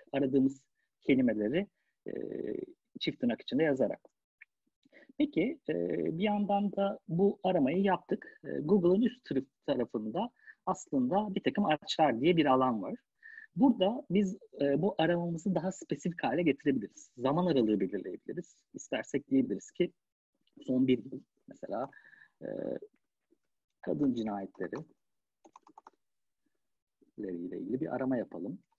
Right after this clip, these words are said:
Yine tırnak içine aldım. Ve geldim dedim ki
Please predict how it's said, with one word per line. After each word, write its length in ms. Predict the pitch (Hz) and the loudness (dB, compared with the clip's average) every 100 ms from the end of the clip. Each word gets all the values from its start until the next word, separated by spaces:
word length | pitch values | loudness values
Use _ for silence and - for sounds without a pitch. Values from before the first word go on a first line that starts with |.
| _ _ _ _ _ _ _ - | _ _ _ _ _ _ _ -12
Yine 140 | 120 | -10
tırnak 300 | 101 120 107 | -6 -8 -8
içine 220 | - 98 90 | -10 -12 -10
aldım. 440 | 104 123 139 147 _ _ _ _ _ _ _ _ | -10 -8 -8 -10 _ _ _ _ _ _ _ _
Ve 100 | 117 | -4
geldim 460 | 139 165 143 117 131 | -2 -2 -2 -2 -2
dedim 280 | 180 127 101 | 0 -2 -2
ki 320 | - 175 | 0 0